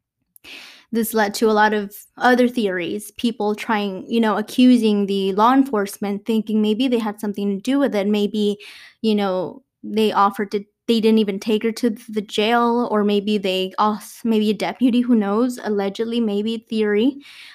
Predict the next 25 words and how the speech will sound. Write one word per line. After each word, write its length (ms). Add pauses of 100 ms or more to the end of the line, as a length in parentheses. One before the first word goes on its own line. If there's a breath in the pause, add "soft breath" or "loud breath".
(100)
um, 360 (600)
offered 280
to 100
take 260
her 140
somewhere, 400
maybe 260
to 80
look 200
for 120
her 140
car 380
or 40
something 420
like 240
that, 180
and 200
they 60
kidnapped 540
her, 260
or 160
maybe 280
a 60
random 460
stranger 640